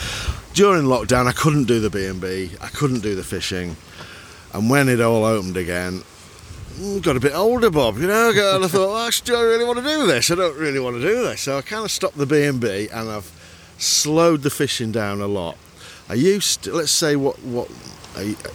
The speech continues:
oh, it was, it was a good day. People would arrive. Uh, in the past, when I was doing it full time, I'd, we'd, we'd have cups of tea and biscuits, talk about the day. Then we'd go into my fishing cabin,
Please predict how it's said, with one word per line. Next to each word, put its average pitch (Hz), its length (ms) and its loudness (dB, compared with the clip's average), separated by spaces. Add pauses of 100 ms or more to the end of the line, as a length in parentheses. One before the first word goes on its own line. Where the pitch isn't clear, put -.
(100)
oh, 73 280 -6
it - 40 -6
was, 95 140 -4
it 131 120 -2
was 139 120 4
a 175 60 2
good 170 240 2
day. 80 280 0
People 98 280 0
would 80 100 0
arrive. 92 580 2 (1120)
Uh, 85 240 -4 (760)
in 107 120 2
the 92 60 0
past, 113 320 2
when 95 100 2
I 95 40 0
was 90 100 0
doing 95 240 4
it 82 100 -2
full 92 240 0
time, 90 480 2
I'd, 90 180 0
we'd, 87 200 0 (180)
we'd 87 120 -2
have 85 200 -2
cups - 320 -4
of - 140 -2
tea 98 280 2
and 85 140 -2
biscuits, 92 520 2
talk 87 320 0
about 90 320 -2
the 85 60 -4
day. 98 340 4 (420)
Then 123 160 4
we'd 120 160 2
go 143 160 6
into 139 240 2
my 123 160 4
fishing 101 400 2
cabin, 113 420 4